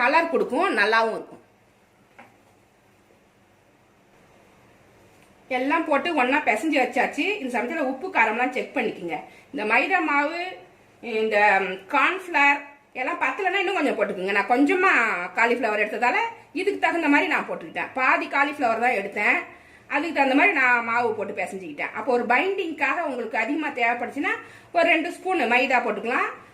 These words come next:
அப்ப இன்னும் கொஞ்சம், அஹ், அது மேல வந்து அது பைண்டிங் ஆயிடும், அந்த மாவு போய் நல்லா ஒட்டிக்கும், பக்கோடா நல்லா இருக்கும். தேவைன்னா நீங்க போட்டுக்குங்க. எனக்கு இது சரியா இருந்துச்சு, அதனால நான் இதோட விட்டுட்டேன். இது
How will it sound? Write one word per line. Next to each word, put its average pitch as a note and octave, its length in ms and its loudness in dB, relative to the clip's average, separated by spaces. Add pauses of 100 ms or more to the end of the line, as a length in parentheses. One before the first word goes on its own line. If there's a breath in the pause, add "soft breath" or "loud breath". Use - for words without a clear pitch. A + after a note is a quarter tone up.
(140)
அப்ப D#4+ 100 0 (100)
இன்னும் F4 220 2
கொஞ்சம், D4+ 300 4 (480 loud breath)
அஹ், B3 320 2
அது A3+ 140 2 (360)
மேல D4 160 4 (120)
வந்து D4 180 -2
அது A3 180 -4
பைண்டிங் B3+ 400 -2
ஆயிடும், F3 280 -8
அந்த F#3 200 -8
மாவு B3 180 -2 (120)
போய் A#3+ 140 -2 (160)
நல்லா G3+ 180 0 (100)
ஒட்டிக்கும், A#3+ 420 -4 (380 loud breath)
பக்கோடா A#3+ 300 4 (100)
நல்லா G3 220 2
இருக்கும். D#3 340 -6
தேவைன்னா C4 420 4
நீங்க C4 220 0
போட்டுக்குங்க. E3+ 460 -4
எனக்கு C4 240 0
இது C4 180 -2
சரியா C4+ 260 6
இருந்துச்சு, A#3 380 -4
அதனால C4 240 -2
நான் G#3 120 -4
இதோட G#3 260 -2
விட்டுட்டேன். E3 360 -10 (300 loud breath)
இது A#3 100 -6